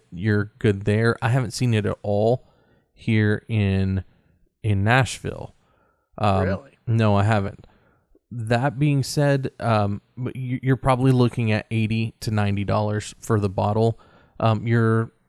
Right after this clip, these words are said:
Speaker 1: you know, the regular Lagavulin fifteens probably between a hundred and five and a hundred and fifteen right now.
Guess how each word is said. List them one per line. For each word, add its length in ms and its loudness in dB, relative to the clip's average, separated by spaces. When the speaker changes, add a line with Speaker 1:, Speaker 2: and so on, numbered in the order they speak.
Speaker 1:
you 120 4
know, 260 2
the 100 2
regular 420 4
Lagavulin 540 2
fifteens 520 -2
probably 1000 -2
between 800 -2
a 300 -2
hundred 380 2
and 140 0
five 380 0
and 180 0
a 40 2
hundred 400 0
and 160 -2
fifteen 680 0
right 260 -2
now. 280 -10